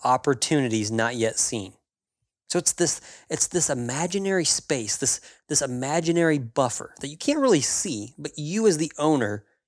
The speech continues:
you can feel it. And so when you,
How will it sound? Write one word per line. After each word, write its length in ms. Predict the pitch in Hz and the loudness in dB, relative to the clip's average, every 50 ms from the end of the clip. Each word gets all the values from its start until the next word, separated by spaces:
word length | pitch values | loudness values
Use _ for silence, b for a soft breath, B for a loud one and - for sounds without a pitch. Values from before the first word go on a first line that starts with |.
| _ _ | _ _
you 200 | - 110 131 165 156 | -4 0 0 0 2
can 180 | - 165 135 | 0 0 0
feel 300 | 117 - 135 123 107 92 | 0 0 0 0 0 0
it. 100 | 98 - _ _ _ _ _ _ _ _ _ _ _ _ _ _ _ _ - | -4 -12 _ _ _ _ _ _ _ _ _ _ _ _ _ _ _ _ -6
And 100 | 139 - | -2 0
so 80 | 139 123 | 2 2
when 180 | 120 127 127 | 2 2 2
you, 120 | 131 123 | 0 0